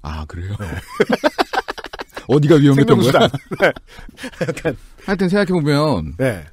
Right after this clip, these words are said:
Speaker 1: 그 당시에는 그게 전쟁이잖아요.
Speaker 2: 네.
Speaker 1: 근데 전쟁터라고 안 받아들이고
Speaker 2: 음.
Speaker 1: 대부분 그러니까 애들이 하는 얘기를 들어보면
Speaker 2: 음.
Speaker 1: 가면은 돈을 많이 모을 수 있다.
Speaker 2: 맞아요.
Speaker 1: 뭐 그거가 되게 이렇게 초점이 돼가지고 얘기를 했던 기억이 나네요.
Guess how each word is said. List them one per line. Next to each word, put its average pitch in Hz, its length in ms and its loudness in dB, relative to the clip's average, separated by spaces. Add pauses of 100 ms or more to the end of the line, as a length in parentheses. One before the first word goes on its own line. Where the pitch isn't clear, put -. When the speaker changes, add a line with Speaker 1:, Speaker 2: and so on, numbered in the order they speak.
(200)
Speaker 1:
그 147 120 2
당시에는 170 440 0
그게 117 160 2
전쟁이잖아요. 120 840 -2 (260)
Speaker 2:
네. 90 300 -6 (100)
Speaker 1:
근데 139 140 -4
전쟁터라고 135 1300 -4
안 78 140 -6
받아들이고 90 720 -8
Speaker 2:
음. 78 200 -18 (580)
Speaker 1:
대부분 117 460 -4
그러니까 87 340 -8
애들이 98 220 -6
하는 147 200 -8
얘기를 110 180 -8
들어보면 82 580 -10
Speaker 2:
음. 78 140 -20 (320)
Speaker 1:
가면은 101 480 -6
돈을 98 340 -6
많이 120 200 -8
모을 76 220 -10
수 - 140 -20
있다. - 260 -20 (100)
Speaker 2:
맞아요. 73 400 -16
Speaker 1:
뭐 76 220 -8 (440)
그거가 139 520 -2
되게 90 200 -6
이렇게 82 200 -8
초점이 190 340 -8
돼가지고 95 340 -8
얘기를 71 220 -10
했던 170 340 -8
기억이 110 280 -8
나네요. 73 380 -12